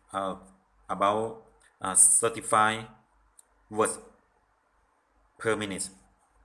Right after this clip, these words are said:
you know. My skill in, uh, computer, I can use Microsoft Office two thousand and three, Microsoft Office two thousand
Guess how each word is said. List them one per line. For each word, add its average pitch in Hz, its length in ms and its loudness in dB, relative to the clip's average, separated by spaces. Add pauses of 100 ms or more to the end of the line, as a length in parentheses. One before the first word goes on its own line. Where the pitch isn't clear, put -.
(320)
you 98 100 -8
know. 101 200 -6 (2500)
My 120 180 4
skill 123 360 4
in, 117 220 -6
uh, 104 180 4
computer, 113 580 -2 (1500)
I 110 120 0
can 113 280 0
use 123 300 2 (420)
Microsoft 113 600 0
Office 120 400 0 (720)
two 117 160 0
thousand 110 480 0 (1300)
and 95 180 -8
three, 98 400 -4 (920)
Microsoft 104 400 0
Office 110 280 0 (180)
two 107 140 -6
thousand 104 520 0